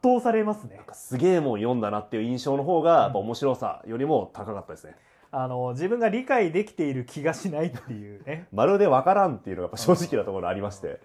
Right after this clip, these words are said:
Speaker 2: まあ、もちろんただ、その要素要素でね、やっぱその知ってるキャラ、え、例えばテンオブソーズに出てきたキャラクターがもう一回登場しているとか、
Speaker 1: うん。
Speaker 2: えー、ハウスオブX、パワーオブテンで出てきたエピソードがもう一回繰り返されてるところとかは、それ発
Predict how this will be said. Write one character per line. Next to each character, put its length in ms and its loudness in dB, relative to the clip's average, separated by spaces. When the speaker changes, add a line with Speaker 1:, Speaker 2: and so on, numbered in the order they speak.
Speaker 2:
ま 120 -4
あ、 20 0
も 80 6
ち 80 0
ろ 100 8
ん 40 2
た 100 8
だ、 360 8
そ 140 -8
の 100 0
要 220 6
素 100 2
要 120 8
素 120 -2
で 60 0
ね、 260 0
や 40 -16
っ 20 -12
ぱ 80 -10
そ 80 0
の 80 2
知 120 -6
っ 20 -6
て 200 -2
る 80 0
キ 100 2
ャ 40 6
ラ、 280 2
え、 120 -12
例 60 -4
え 20 -4
ば 80 -6
テ 100 -8
ン 80 -4
オ 40 0
ブ 60 -4
ソ 120 -2
ー 20 -2
ズ 100 -6
に 60 -6
出 100 -6
て 60 -8
き 80 -10
た 100 -6
キ 80 -14
ャ 40 -2
ラ 80 -2
ク 60 -16
タ 100 -2
ー 40 0
が 80 -6
も 120 -4
う 60 0
一 40 -4
回 200 0
登 220 0
場 120 2
し 120 -10
て 80 0
い 100 2
る 240 -2
と 80 -8
か、 280 -4
Speaker 1:
う 60 -8
ん。 20 -6
Speaker 2:
え 260 -8
ー、 40 -14
ハ 100 -2
ウ 40 -2
ス 60 -4
オ 60 0
ブ 60 2
X、 320 -4
パ 100 -2
ワ 60 2
ー 20 2
オ 20 -2
ブ 80 -6
テ 140 -4
ン 60 -6
で 40 -10
出 180 -6
て 60 -10
き 60 -20
た 80 -2
エ 60 -2
ピ 60 -18
ソ 140 -2
ー 20 -2
ド 100 -2
が 300 4
も 60 -4
う 40 -4
一 20 -6
回 100 -2
繰 120 -4
り 80 -2
返 180 0
さ 120 -2
れ 80 -4
て 80 -6
る 100 -8
と 80 -14
こ 100 -4
ろ 80 -4
と 80 -8
か 100 -2
は、 300 2
そ 120 -8
れ 60 -8
発 200 0